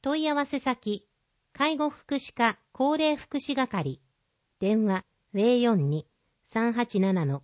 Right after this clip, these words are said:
九八四三。写真、写真の説明。中央の小金井市長を囲んで、協定参加事業者の集合写真です。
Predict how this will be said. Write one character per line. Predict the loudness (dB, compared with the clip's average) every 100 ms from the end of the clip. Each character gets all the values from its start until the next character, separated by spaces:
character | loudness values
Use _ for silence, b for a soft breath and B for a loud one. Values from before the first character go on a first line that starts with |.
| _
九 | 0 0
八 | 0 -2 -2
四 | -2 -2
三。 | -4 -4 -6 -8 _ _ _ _ _ _ _ _ _ _ _ _ _
写 | -4 -4
真、 | -2 -2 -2 -2 -8 _ _ _ _ _
写 | -4 -2
真 | 0 0 0
の | -2
説 | -4 -2 0
明。 | 2 2 0 -4 _ _ _ _ _ _ _ -6
中 | 0 2
央 | 2 2 2
の | 2
小 | 0 0
金 | 0 0 -2
井 |
市 | -6
長 | -4 0 0 0
を |
囲 | -4 -4 0 2
ん | 2
で、 | 0 -4 _ _ _ _ _ -4
協 | -2 0
定 | 0 -2
参 | 0 -2 0
加 | -2
事 | -2 -2
業 | 0 0
者 | 0 -2
の | -2 -6
集 | -4 0 2
合 | 2 0
写 | -2
真 | -2 -2 -2
で | -2 -6
す。 | -12 -20